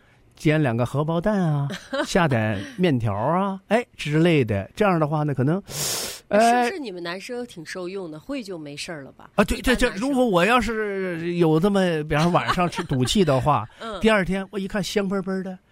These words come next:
Speaker 1: 而且太太还把你叫醒了。
Speaker 2: 嗯。
Speaker 1: 哎呀，算了，一想说老夫老妻啊，
Speaker 2: <laughs>
Speaker 1: 这事儿就过去了。
Speaker 2: 嗯。
Speaker 1: 真的是这样。
Speaker 2: 嗯。
Speaker 1: 所以，所以说要沟通或者是听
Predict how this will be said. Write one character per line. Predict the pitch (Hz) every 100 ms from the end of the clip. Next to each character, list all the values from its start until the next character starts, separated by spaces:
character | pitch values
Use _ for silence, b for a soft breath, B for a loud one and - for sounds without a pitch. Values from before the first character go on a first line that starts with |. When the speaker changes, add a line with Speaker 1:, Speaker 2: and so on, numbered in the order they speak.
| b b
Speaker 1:
而 | 175
且 | 151
太 | - 190
太 | 170
还 |
把 | 170
你 | 180 139
叫 | 220 170
醒 | 107
了。 | 73 90 135 - B
Speaker 2:
嗯。 | 196 196 185
Speaker 1:
哎 | 123
呀， | 120 - 127 -
算 | - 156 -
了， | -
一 | 165
想 | - 95
说 | 147 147
老 | 92
夫 | 135
老 | 180 98
妻 | - 156
啊， | 143 - 214
Speaker 2:
<laughs> | 269 -
Speaker 1:
这 | 180
事 | 147
儿 | 175
就 |
过 | 214 190
去 | 110
了。 | 85 - -
Speaker 2:
嗯。 | -
Speaker 1:
真 | 269
的 | 302
是 | 233 208
这 | 190
样。 | 165 135 - B
Speaker 2:
嗯。 | 151
Speaker 1:
所 | 233
以， | 220
所 | 147 233
以 | 269
说 | 196 214 208 B B
要 | 240
沟 | - 240 269 262
通 | - 247 254
或 | - 208
者 | 135
是 | 131
听 | - 254 262